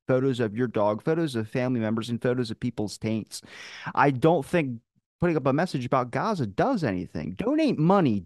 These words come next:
donate food. I mean, take in refugees, you could do that. Half these people that are tweeting that stuff less than four months ago were tweeting about the, or posting up funny memes about the fucking submersible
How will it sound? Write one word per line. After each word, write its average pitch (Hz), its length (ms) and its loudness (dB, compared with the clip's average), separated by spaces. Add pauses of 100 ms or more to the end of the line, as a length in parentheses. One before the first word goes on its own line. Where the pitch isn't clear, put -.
donate 233 500 2 (280)
food. 269 500 2 (580)
I 208 120 6
mean, 226 260 2 (340)
take 254 200 0
in 220 100 4
refugees, 180 560 2
you 190 80 -2
could 185 140 -2
do 185 160 2
that. 196 320 4 (540)
Half 185 220 4
these 175 140 2
people 170 260 0
that 156 100 6
are 135 60 4
tweeting 202 260 0
that 127 140 0
stuff 156 240 2 (200)
less 160 220 2
than 160 180 2
four 185 240 2
months 170 260 0
ago 135 220 0
were 131 160 2
tweeting 165 400 -2
about 147 280 2
the, 139 80 2
or 113 200 4 (200)
posting 165 280 2
up - 140 -2
funny 156 280 2
memes 151 340 2
about 120 220 0
the 123 100 0
fucking 143 260 0
submersible 127 640 0